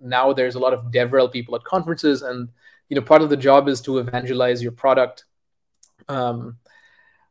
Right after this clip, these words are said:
that's something I have a huge issue with. Um, in fact, internally, the team I run at Zeta,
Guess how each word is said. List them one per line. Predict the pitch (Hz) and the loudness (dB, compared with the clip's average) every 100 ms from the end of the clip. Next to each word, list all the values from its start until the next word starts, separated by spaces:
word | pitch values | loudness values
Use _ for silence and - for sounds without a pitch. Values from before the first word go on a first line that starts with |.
| _ _ _ - | _ _ _ -10
that's | 139 147 147 | -2 0 2
something | 165 156 143 | 2 2 2
I | 123 | 2
have | 127 120 | 0 -2
a | |
huge | 117 123 120 | -6 -6 -4
issue | - 117 139 143 | -6 -6 -6 -4
with. | 170 208 - _ _ - | -4 -6 -10 _ _ -8
Um, | 131 127 120 120 | -2 0 -2 -4
in | 135 | -8
fact, | 120 139 - - | 0 2 0 -4
internally, | 139 143 139 135 127 | -6 -4 -4 -2 -4
the | 123 | -6
team | 123 139 | -6 -4
I | 123 | -2
run | 123 123 | -2 -2
at | 120 | -4
Zeta, | 123 131 131 120 | -4 0 0 0